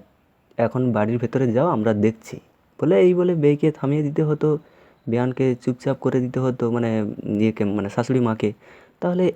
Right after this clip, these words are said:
এমনিতে গণ্ডগোল সমাধান হয়ে যেত, যে যা হওয়ার হয়ে গেছে, ওগুলো নিয়ে আর বেশি ইয়ে করার দরকার নেই, যাতায়াত করতে হবে, এ করতে হবে। তো তা না করে শ্বশুরমশাই আমার বাবাকে একটা প্রশ্ন করলো যে, "ওদের জন্য কী করে দিচ্ছ?" তো গণ্ডগোল তো এখান থেকেই শুরু হলো।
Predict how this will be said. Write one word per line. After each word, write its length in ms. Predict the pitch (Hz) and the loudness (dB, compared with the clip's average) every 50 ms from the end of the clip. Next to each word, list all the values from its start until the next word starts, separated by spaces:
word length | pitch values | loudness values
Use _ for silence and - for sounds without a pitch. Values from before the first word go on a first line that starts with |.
| - - | 0 0
এমনিতে 320 | 117 117 131 151 160 170 | 2 2 2 2 2 0
গণ্ডগোল 320 | 139 127 123 123 127 143 143 | 0 0 0 0 -2 -2 -4
সমাধান 400 | - - 107 107 110 120 120 113 | -2 -2 -2 -2 -2 -2 -4 -2
হয়ে 240 | 98 95 92 98 | -2 -2 -2 -2
যেত, 180 | 107 127 143 147 | -2 -2 0 2
যে 160 | 156 151 135 | 2 2 4
যা 140 | 123 120 107 | 4 2 2
হওয়ার 200 | 107 120 120 117 | 2 2 0 0
হয়ে 180 | 110 113 120 127 | 2 0 2 2
গেছে, 200 | 147 147 - 117 | 2 2 2 2
ওগুলো 320 | 107 104 104 104 101 104 | 2 2 2 2 0 0
নিয়ে 200 | 101 101 98 98 | 0 0 -2 -2
আর 100 | 104 107 | -2 -2
বেশি 300 | 101 110 95 - - 107 | -2 -2 -4 -2 0 0
ইয়ে 80 | 98 95 | 2 2
করার 220 | 104 104 110 113 | 2 0 0 0
দরকার 300 | 110 107 127 - 131 147 | 0 -2 -2 -2 -2 0
নেই, 180 | 175 196 175 110 | 0 0 2 2
যাতায়াত 420 | 95 90 - 92 98 92 - - | 2 0 2 0 -2 -2 -4 -4
করতে 300 | - 101 104 - _ 127 | -4 -2 -4 -2 _ -4
হবে, 260 | 123 123 127 139 143 123 | -4 -2 0 0 0 0
এ 40 | |
করতে 280 | - - 113 - - 135 | -2 -6 -10 -6 -4 -4
হবে। 200 | 135 147 160 175 180 - - - - - - - - - - - - - - _ _ _ _ - | -2 -2 -4 -6 -8 -12 -20 -20 -20 -20 -20 -20 -20 -20 -20 -20 -20 -20 -20 _ _ _ _ -6
তো 80 | 120 117 - | -6 -2 0
তা 200 | 123 131 147 156 | 2 2 4 2
না 140 | 165 165 156 | 2 0 0
করে 300 | - 123 113 117 127 - - _ _ _ _ _ _ _ - | 0 0 0 0 -4 -6 -10 _ _ _ _ _ _ _ -2
শ্বশুরমশাই 640 | 120 117 123 143 147 147 127 104 - 104 101 107 127 - - _ _ _ _ | -2 0 0 0 0 0 0 0 0 0 -2 -2 -4 -10 -16 _ _ _ _
আমার 220 | - 104 107 107 101 - - _ - | -4 -2 0 -2 -2 -4 -10 _ -8
বাবাকে 380 | 101 101 104 117 131 113 - 95 | -2 -2 0 0 0 0 2 0
একটা 240 | 95 98 - - 113 | 0 0 -2 -8 -4
প্রশ্ন 340 | - 117 110 104 101 85 | -4 -4 -2 -2 -4 -4
করলো 260 | 82 - 85 - - - - - _ _ | -4 -6 -8 -8 -10 -16 -18 -20 _ _
যে, 260 | 131 135 143 143 135 - | 0 2 4 4 4 2
"ওদের 320 | - 110 117 139 143 143 135 | 0 -2 0 0 0 0 0
জন্য 240 | 143 143 147 156 151 - - | -2 -2 -2 -4 -4 0 0
কী 100 | 180 170 | 0 4
করে 240 | - - 107 104 | 6 4 4 4
দিচ্ছ?" 340 | 90 - 90 - - - - - - - _ _ - - _ _ _ _ _ _ _ _ _ _ _ _ _ _ | 2 0 -4 -6 -8 -12 -12 -12 -14 -18 _ _ -20 -20 _ _ _ _ _ _ _ _ _ _ _ _ _ _
তো 60 | - 107 | -4 -4
গণ্ডগোল 540 | 107 - 107 113 127 131 143 143 156 151 | 0 2 2 2 4 4 6 6 6 6
তো 100 | 143 147 | 6 4
এখান 320 | 127 113 - - 120 123 117 | 4 2 2 0 -2 -2 0
থেকেই 220 | - 123 143 143 | 0 2 2 2
শুরু 260 | 117 - - 92 - | 2 2 -2 -2 -2
হলো। 220 | 92 87 76 - | -2 -6 -8 -10